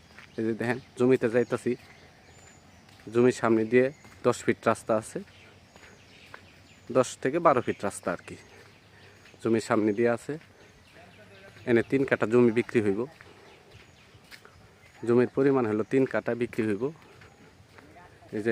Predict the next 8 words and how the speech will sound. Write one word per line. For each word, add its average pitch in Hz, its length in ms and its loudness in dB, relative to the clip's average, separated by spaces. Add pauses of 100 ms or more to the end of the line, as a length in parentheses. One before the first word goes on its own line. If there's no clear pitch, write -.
এক 107 140 0
ভাই 107 100 4 (100)
দেখতে 107 300 -2
আসছে। - 220 -12 (2750)
এই 117 100 2
যে 117 80 -10 (100)
জমি 131 280 4
হলো 107 140 -2